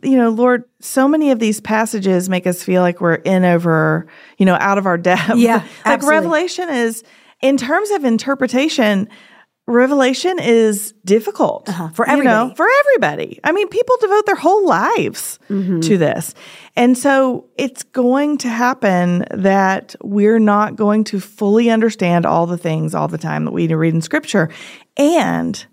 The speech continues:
Speaker 1: God still one hundred percent absolutely works through His Word, through His Spirit, to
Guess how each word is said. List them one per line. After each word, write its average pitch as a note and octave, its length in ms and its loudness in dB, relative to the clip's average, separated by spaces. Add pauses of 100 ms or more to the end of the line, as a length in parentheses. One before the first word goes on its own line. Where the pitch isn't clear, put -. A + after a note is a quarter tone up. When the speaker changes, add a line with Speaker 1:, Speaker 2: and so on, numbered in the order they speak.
(440)
Speaker 1:
God A#3+ 320 0
still G3+ 680 0
one G3+ 260 -2
hundred B3 540 -2
percent G3+ 460 -4 (120)
absolutely F#3+ 1120 0
works E3 880 -2 (880)
through G3+ 360 4
His B3+ 240 -2
Word, D#3+ 600 -2 (260)
through G3+ 400 2
His B3 240 0
Spirit, D#3+ 720 -4 (520)
to F#3+ 640 2